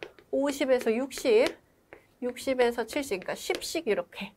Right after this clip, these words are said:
증가하는 거예요. 칠십에서 팔십, 팔십에서 구십, 구십에서 백 프로 요렇게 부과 기준, 이제 부과 구간이 있으면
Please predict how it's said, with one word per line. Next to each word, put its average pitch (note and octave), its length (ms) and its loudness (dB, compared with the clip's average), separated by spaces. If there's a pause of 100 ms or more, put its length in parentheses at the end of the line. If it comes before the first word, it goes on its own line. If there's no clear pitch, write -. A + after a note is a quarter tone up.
(100)
증가하는 G#3 420 -2
거예요. D#3+ 200 -6
칠십에서 A3+ 800 -4
팔십, B3+ 760 0 (420)
팔십에서 A3+ 920 0 (260)
구십, D4 640 -4 (560)
구십에서 G#3+ 760 -2
백 F3+ 280 -8 (120)
프로 A#3+ 500 2
요렇게 F#3+ 460 -4 (540)
부과 G#3+ 480 4 (340)
기준, A#3+ 400 0
이제 G3+ 460 0
부과 A#3 460 4
구간이 C#4 460 2
있으면 A#3 600 0